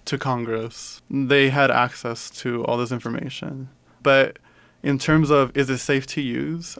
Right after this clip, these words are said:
there's something that's called threat modeling. And threat modeling is something that individuals need to do in order to know what's the best way to protect themselves, whether they should be using social media or not,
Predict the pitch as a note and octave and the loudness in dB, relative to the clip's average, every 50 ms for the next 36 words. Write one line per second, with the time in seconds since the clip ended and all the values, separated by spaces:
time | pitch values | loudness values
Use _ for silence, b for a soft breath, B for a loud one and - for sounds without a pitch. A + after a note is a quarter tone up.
0 | - - C#3 C3 - - D3 D3 C#3 - D3+ D3+ D3 D3 C#3+ C#3+ C3+ C3 C3 b | -2 0 0 0 2 0 -2 -2 0 2 4 4 4 2 0 -2 -4 -4 -6 b
1 | b b b b b b b _ - C3+ C3 - - - - C3+ B2 A#2+ A#2 A2 | b b b b b b b _ -2 -2 -2 -2 -4 -4 0 0 2 2 0 -2
2 | - - - - C3+ B2 B2+ B2 - B2 A#2+ B2+ B2 C3 C#3 C3 C#3 C3+ - - | -6 -10 -2 0 0 0 2 -2 -4 -4 -4 -6 -8 -8 -8 -8 -10 -8 -4 -2
3 | B2+ B2 B2 A#2+ A#2+ A#2+ A#2+ A#2 - _ - C#3 C#3 A#2 C3+ C3+ C3 B2+ B2+ B2+ | -2 0 -2 -2 -4 -6 -8 -8 -12 _ 0 0 2 2 4 2 2 2 2 0
4 | B2 B2+ B2 B2 B2 B2 A2+ B2 B2 A#2 - C#3 C3 B2+ - C3+ B2+ B2 B2 A#2+ | -2 -4 -4 -2 -4 -4 -2 -2 -4 -2 -2 -4 -4 -2 -2 -2 -2 0 0 0
5 | B2 A#2+ A#2+ A#2+ A#2+ A#2+ - C3+ C3+ B2+ A#2+ C3 B2+ A#2 B2+ B2 A2+ B2 A#2+ A#2 | 0 2 2 0 0 -2 -2 -2 -2 0 0 0 0 0 0 -2 -2 -2 -4 -4
6 | - C3 A#2 A2 A#2+ A#2+ A#2+ A#2 A#2 A#2 A#2 B B B B B B B C#3 C3+ | -4 -8 -6 -2 -2 0 0 0 -2 -2 -4 B B B B B B B -2 0
7 | B2+ B2+ B2+ B2 - C3 B2 A#2+ A#2 A2+ A2 A2 A2+ A2+ A2 A#2+ A#2+ A#2+ - - | 2 2 0 0 -2 -4 -2 0 0 0 0 -2 -2 -4 -2 -2 -2 -4 -2 -4
8 | B2+ A2+ B2 A#2+ B2 - - B2+ B2 A#2 A#2+ - - - - - - B2 A2+ - | -2 0 0 0 0 -2 -4 -2 -2 -2 -2 -4 -8 -10 -10 -4 -4 -4 -4 -2
9 | - A#2 A2 - - A#2 A#2 A#2+ A2+ A2+ A2+ B2 B2 A#2+ B2+ A#2+ B2 B2 A#2 - | -6 -8 -6 -4 -4 -4 -2 -4 -4 -4 -2 -2 0 0 0 0 0 -2 -2 -2
10 | C#3+ B2+ A#2 B2 A#2+ A2+ A2 A#2 A#2 A#2 A2 A#2+ A#2 A2+ A2+ A2 - B2+ A#2+ - | -4 -4 -4 -4 -6 -6 -6 -4 -4 -4 -4 -4 -4 -4 -4 -4 -4 -4 -4 -4
11 | - B2 A#2 A#2 A2+ A#2 A2+ A#2 - - - - G1+ - | -4 -4 -4 -2 -2 -2 -2 -2 -4 -4 -4 -4 -4 -6